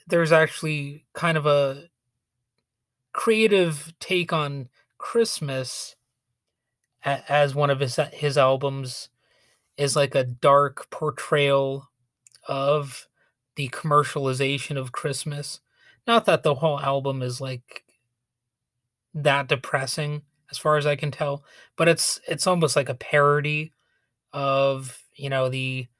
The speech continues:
way that Christmas has been cheapened over the years. So there's actually a, a little bit of humor, I would say, in that album, as well as,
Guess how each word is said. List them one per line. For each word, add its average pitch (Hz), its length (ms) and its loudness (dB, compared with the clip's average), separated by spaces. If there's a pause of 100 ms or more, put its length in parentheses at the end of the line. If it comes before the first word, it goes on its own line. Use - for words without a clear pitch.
(400)
way 139 200 0
that 131 220 2
Christmas - 520 -4
has 131 180 -2
been 127 160 -6
cheapened 147 500 -4
over 143 240 0
the 135 100 -4
years. 139 580 -6 (640)
So 190 180 0
there's 202 200 2
actually 220 560 2
a, - 140 -4
a 240 100 0
little 233 240 4
bit 170 120 4
of 131 120 0
humor, 151 640 -2 (440)
I 156 80 -8
would 156 200 -2
say, 160 180 -2
in 160 60 -2
that 156 200 -2
album, 156 380 -2
as 135 220 -4
well 139 220 0
as, 131 280 -8